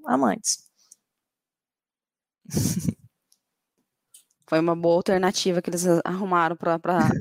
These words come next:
Speaker 2: pro problema. <laughs>
Speaker 1: É.
Speaker 2: Essa questão da, da adoção também, eh, daria mais vários outros inúmeros programas, né,
Speaker 1: É verdade.
Speaker 2: pra reli-
Speaker 1: E, e assim,
Speaker 2: Uhum.
Speaker 1: esclarecendo só com relação às famílias homoafetivas,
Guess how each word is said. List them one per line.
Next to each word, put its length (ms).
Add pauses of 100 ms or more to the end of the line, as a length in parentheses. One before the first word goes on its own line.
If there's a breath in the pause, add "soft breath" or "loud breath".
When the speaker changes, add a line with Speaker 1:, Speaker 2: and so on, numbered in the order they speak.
Speaker 2:
pro 140
problema. 420
<laughs> 920
Speaker 1:
É. 260
Speaker 2:
Essa 180
questão 400
da, 300
da 200
adoção 500
também, 680
eh, 520
daria 440
mais 400
vários 440
outros 360
inúmeros 440
programas, 600
né, 220
Speaker 1:
É 240
verdade. 540
Speaker 2:
pra 100
reli- 360
Speaker 1:
E, 380
e 40
assim, 580
Speaker 2:
Uhum. 20
Speaker 1:
esclarecendo 800
só 220
com 100
relação 300
às 120
famílias 440
homoafetivas, 1080